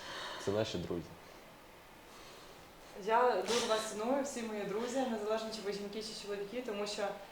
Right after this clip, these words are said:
Speaker 2: дружба — це для мене відносини, де ти зустрічаєшся зі своїм я справжнім, тому що я в своєму діалозі внутрішньому не можу зрозуміти, які в мене думки, які позиції, або що я можу собі поважати. А коли інша людина це мені каже, якій я довіряю, яка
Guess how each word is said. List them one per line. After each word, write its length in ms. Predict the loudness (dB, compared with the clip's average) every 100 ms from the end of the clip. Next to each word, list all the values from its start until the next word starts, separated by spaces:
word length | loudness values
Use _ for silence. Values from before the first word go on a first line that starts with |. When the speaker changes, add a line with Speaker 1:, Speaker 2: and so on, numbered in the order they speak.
| -8
Speaker 2:
дружба — 360 | 2 2 4 0
це 80 | 0
для 100 | 2
мене 180 | 2 2
відносини, 460 | 2 2 0 0 -2
де 60 |
ти 120 | -2
зустрічаєшся 680 | -4 -6 -6 2 6 6 4
зі 80 | -2
своїм 460 | -6 -2 0 0 0 2
я 240 | 6 6
справжнім, 560 | 4 2 4 6 4 0 -2 -8 -14 -16 -10
тому 200 | -2 -2
що 140 | 0
я 380 | 2 4 10 10
в 120 | 10
своєму 300 | 4 0 0
діалозі 460 | 4 6 8 6 4
внутрішньому 520 | 0 0 0 0 0 0
не 60 |
можу 220 | 2 2 0
зрозуміти, 460 | -4 -4 -4 -2
які 220 | -4 -4
в 60 | -2
мене 140 | 0 0
думки, 520 | -2 -4 -2 -2 -2 -6 -6
які 200 | -4 -2
позиції, 680 | -2 0 0 0 0 0 0 -2 -6
або 160 | 0 2
що 120 | 4
я 60 | 4
можу 220 | 2 0
собі 140 | -2
поважати. 500 | 0 0 4 4 4 2
А 40 |
коли 180 | 0 0
інша 240 | 0 -2 -2
людина 240 | -2 -2 -2
це 60 |
мені 200 | -4 -2
каже, 300 | 0 2 2 2
якій 200 | 2 0
я 60 |
довіряю, 520 | 2 2 6 6 8 6 2 -2
яка 440 | 2 4 6 2